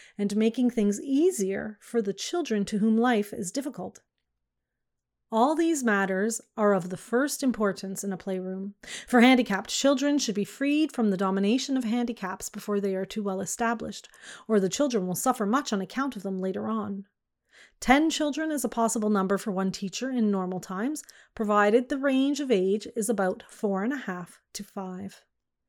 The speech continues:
As to the actual conduct of a day in a playroom, I have some notes sent to me by a lover of children who has had much experience in her own playroom.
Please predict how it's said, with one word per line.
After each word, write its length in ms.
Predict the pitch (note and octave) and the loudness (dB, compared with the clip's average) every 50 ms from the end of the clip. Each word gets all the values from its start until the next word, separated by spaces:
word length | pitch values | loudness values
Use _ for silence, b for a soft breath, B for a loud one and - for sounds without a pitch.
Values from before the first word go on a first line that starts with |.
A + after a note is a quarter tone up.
| _ _ _ _ _ _ _ _ B B B B B B B B B B - | _ _ _ _ _ _ _ _ B B B B B B B B B B 0
As 200 | D4+ F4 G4 F#4+ | 2 2 2 2
to 120 | - - F4+ | 2 2 2
the 120 | E4 - | 2 2
actual 460 | - A3 C4+ D4 - - - A3 G3+ G3+ | 2 2 2 2 0 -4 -4 -4 -4 -4
conduct 580 | - - - C4 D4 D#4+ D4 A3+ F#3 - - G#3+ | -4 -2 0 0 2 2 2 2 0 0 -2 -2
of 100 | E3 F#3 | -2 -2
a 40 | |
day 380 | E3 D#3+ G#3 A3 B3 C4+ D4 C#4+ | -2 2 4 4 6 4 2 0
in 140 | A#3 G3 F#3 | -2 -2 -4
a 80 | F3+ | -4
playroom, 560 | - - - F#3 F#3+ F#3+ F#3+ G#3 B3 D4+ E4+ F4 _ _ - | -6 -8 -8 -8 -6 -6 -4 -4 -4 -4 -4 -8 _ _ -6
I 80 | C#4 | -4
have 160 | D#4+ G4 G4+ - | -2 -2 -2 -2
some 260 | - - F4+ D#4+ D4+ | 0 0 2 4 4
notes 440 | C4 A#3 A3 - - - - - - | 4 4 4 2 -2 -6 -8 -8 -8
sent 420 | _ - - - C4 C4 B3+ A#3+ - | _ -6 -2 0 0 0 0 -4 -8
to 220 | - - - D#4 | -10 -8 -4 0
me 240 | C#4 A3+ G3+ G3+ G#3 | 0 2 2 2 2
by 140 | G#3 G3+ F#3+ | 0 0 -2
a 100 | G3 G3 | 0 0
lover 340 | G3 G3 G3+ A#3+ C4+ D#4 D4+ | 2 2 2 2 2 0 0
of 120 | D4 - | -2 -2
children 420 | - - G3+ F3 E3+ F#3+ G3 G3+ B B B B B _ | -4 -6 -6 -6 -4 -6 -8 -10 B B B B B _
who 120 | A3+ G#3 | 2 4
has 160 | G#3 G#3 - | 4 4 2
had 200 | - F#3 F3+ F3 | 0 -4 -2 0
much 240 | F3+ A#3 C#4+ - - | 2 2 2 0 -2
experience 600 | C4+ - - - A3+ G3+ F#3 F3+ F#3 G3 G#3+ - | -6 -8 -6 -4 -2 -2 -2 -2 -2 -4 -4 -2
in 80 | C#4 B3 | -2 -2
her 140 | D4+ D4+ | -2 -4
own 260 | B3 C#4+ E4+ E4+ D#4 C4 | -4 -2 -2 -2 -2 -2
playroom. 540 | - - F3+ F3+ F3+ F#3 F#3+ G3 G3 G3 | -2 -4 -6 -8 -8 -8 -10 -10 -10 -12